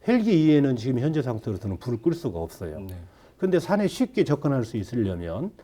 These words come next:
Speaker 1: 반드시 임도가 필요합니다. 아, 그런데 그것도 우리가 그분들한테 사용 동의를 받아서
Speaker 2: 그쵸.
Speaker 1: 우리 시가 사용하고자 인도를 낸 거지
Speaker 2: 네.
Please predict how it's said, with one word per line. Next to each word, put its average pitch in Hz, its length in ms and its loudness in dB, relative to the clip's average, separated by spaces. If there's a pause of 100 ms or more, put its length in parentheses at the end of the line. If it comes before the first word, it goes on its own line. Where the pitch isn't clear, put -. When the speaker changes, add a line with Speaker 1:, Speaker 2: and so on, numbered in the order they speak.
(220)
Speaker 1:
반드시 156 380 -2
임도가 120 480 2
필요합니다. 117 580 -4 (500)
아, 87 160 -8
그런데 135 580 0 (180)
그것도 190 600 2
우리가 165 280 4
그분들한테 160 880 2
사용 202 340 2
동의를 151 380 8
받아서 120 520 0
Speaker 2:
그쵸. - 260 -18 (200)
Speaker 1:
우리 131 140 -2
시가 175 380 -2
사용하고자 151 800 0
인도를 127 380 4
낸 107 180 2
거지 113 400 2
Speaker 2:
네. 101 220 -10